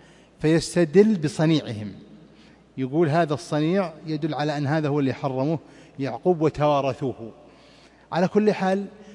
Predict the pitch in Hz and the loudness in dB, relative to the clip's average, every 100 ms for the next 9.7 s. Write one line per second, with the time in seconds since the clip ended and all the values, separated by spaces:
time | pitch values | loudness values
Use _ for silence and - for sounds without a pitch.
0 | - - 190 190 202 220 208 160 196 165 | -12 -4 0 2 2 2 0 0 0 0
1 | 165 143 147 139 131 113 139 113 110 165 | 0 -2 -2 -2 -2 -4 -6 -8 -2 0
2 | 160 127 120 - - - - 156 185 196 | 0 -2 -6 -14 -20 -20 -8 -2 2 2
3 | 202 190 175 156 185 156 147 147 165 160 | 2 0 -4 0 2 2 -2 -4 -4 -2
4 | 156 135 151 151 156 - - - - 214 | -2 -4 -2 -2 -2 -10 -20 -18 0 2
5 | 190 165 160 156 - 135 - - 156 120 | 4 2 2 -4 -4 -6 -6 -4 -2 -2
6 | 110 98 - - - _ _ _ _ - | -10 -18 -20 -20 -20 _ _ _ _ -12
7 | - 156 156 160 - 160 156 147 131 - | -4 0 2 2 -2 0 2 2 0 -2
8 | 143 123 110 107 143 170 143 226 220 - | -4 -4 -6 -8 -8 -6 -4 -2 -2 -4
9 | 214 208 185 160 160 139 139 | -6 -2 -2 -2 -2 -2 -4